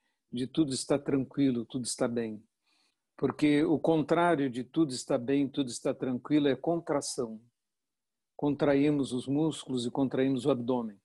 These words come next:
Então, é com isso que nós devemos nos importar, principalmente durante a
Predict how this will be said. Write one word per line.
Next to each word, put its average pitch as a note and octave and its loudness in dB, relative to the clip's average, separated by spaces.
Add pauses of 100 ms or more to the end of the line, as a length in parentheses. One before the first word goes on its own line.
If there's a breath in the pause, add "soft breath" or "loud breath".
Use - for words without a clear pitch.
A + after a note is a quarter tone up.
(1080)
Então, C#3 0 (1500)
é C3+ 2
com E3 2
isso E3 2
que C#3+ -2
nós C#3+ 2
devemos C#3 2
nos B2+ 0
importar, C3+ 2 (720)
principalmente C3 0 (1300)
durante C#3 4
a B2 -2